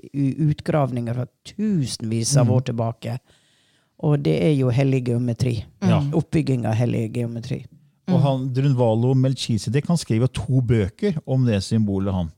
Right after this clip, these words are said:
Speaker 1: Ja.
Speaker 2: Det, det, del en og del to.
Speaker 1: Ja, fantastisk.
Speaker 2: Eh, ja, Ancient, hva heter den boka igjen? Det var Drunvalo
Speaker 1: The
Speaker 2: Melchizedek.
Speaker 1: Keys of, eh, The Keys of, um,
Speaker 2: Ja,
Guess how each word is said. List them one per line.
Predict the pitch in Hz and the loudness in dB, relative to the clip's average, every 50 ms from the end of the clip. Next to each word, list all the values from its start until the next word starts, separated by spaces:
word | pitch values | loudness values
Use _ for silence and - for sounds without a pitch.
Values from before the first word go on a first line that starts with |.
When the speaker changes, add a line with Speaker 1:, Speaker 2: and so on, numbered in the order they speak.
| _ _ _ | _ _ _
Speaker 1:
Ja. | - 202 160 127 98 - - - - _ _ - | -2 -2 -2 -2 -2 -6 -14 -20 -20 _ _ -4
Speaker 2:
Det, | 131 120 120 117 120 120 110 | -2 -2 -2 0 -2 -2 -2
det, | 110 131 117 113 110 - _ _ - 127 117 117 117 117 - - | 0 0 0 0 0 -2 _ _ -16 -14 -14 -14 -18 -20 -14 -6
del | 120 117 113 113 | -2 0 0 0
en | - 104 98 104 104 | 0 0 0 2 2
og | 104 | 2
del | 104 110 101 101 | 0 0 -2 -2
to. | - - 104 110 110 - - | -2 -2 0 0 0 0 0
Speaker 1:
Ja, | 147 143 123 | -2 -2 -2
fantastisk. | - - - 110 107 107 135 - - - - 120 117 - - | -2 -4 -2 0 0 0 0 -2 -4 -4 -4 -4 -4 -4 -6
Speaker 2:
Eh, | - - - 123 127 127 135 139 - - | -8 -8 -6 -4 -4 -4 -4 -8 -8 -4
ja, | - 131 131 - | -4 -4 -2 0
Ancient, | - 131 120 117 113 104 - - 135 127 | 2 2 4 4 2 0 0 0 0 2
hva | |
heter | 135 135 - - | 2 2 0 0
den | 117 120 120 | 0 2 2
boka | 113 101 - 123 | 0 0 0 0
igjen? | 123 127 | 0 2
Det | 123 117 | 2 2
var | 117 117 120 | 2 2 2
Drunvalo | 113 113 120 120 113 110 107 101 101 107 110 | 2 2 2 2 2 2 2 2 2 0 2
Speaker 1:
The | 107 | 2
Speaker 2:
Melchizedek. | 113 113 107 - 226 233 | 2 2 2 2 2 2
Speaker 1:
Keys | 226 226 - - 190 | 2 2 0 0 0
of, | 175 165 160 156 | 0 0 2 2
eh, | 160 160 156 151 151 147 147 147 143 | 2 2 2 2 2 2 2 0 0
The | 135 131 | -2 -6
Keys | - - 185 170 156 - - | -6 -4 -4 -2 -2 -2 -4
of, | 156 - 135 135 131 123 127 | -4 -2 -2 -2 -2 0 0
um, | 127 127 123 120 120 120 113 107 - - - _ _ _ _ _ _ _ _ _ _ _ _ _ _ _ _ _ - | 0 0 0 0 -2 -4 -6 -8 -12 -18 -20 _ _ _ _ _ _ _ _ _ _ _ _ _ _ _ _ _ -4
Speaker 2:
Ja, | 104 104 | -4 -4